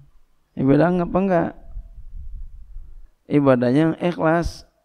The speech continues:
Ikhlas apa enggak ibadahnya? Kalau ibadahnya ikhlas, di mana aja bisa. Di masjid bisa, di rumah bisa. <laughs> Ikhlas.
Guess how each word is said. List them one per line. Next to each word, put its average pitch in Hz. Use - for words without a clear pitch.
Ikhlas 147
apa 165
enggak 196
ibadahnya? 165
Kalau 135
ibadahnya 135
ikhlas, 160
di 139
mana 117
aja 131
bisa. 170
Di 139
masjid 113
bisa, 113
di 113
rumah 113
bisa. 135
<laughs> -
Ikhlas. 170